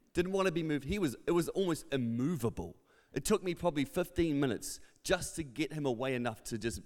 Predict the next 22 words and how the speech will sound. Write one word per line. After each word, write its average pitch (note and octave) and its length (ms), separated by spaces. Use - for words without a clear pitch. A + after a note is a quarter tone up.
to B2 100
get, G#2+ 300
get B2+ 120
him B2+ 80
off A#2 220
my F#2 140
chest. D3+ 420
He G3+ 100
was, E3 260
he E3 100
just D#3 280
was C#3+ 160
stuck - 680
there. D3+ 180
He C#3+ 140
was C3+ 340
not D#3+ 460
budging. C#3 320
He C#3 120
was A#2+ 220
going C3+ 680
nowhere. A2 680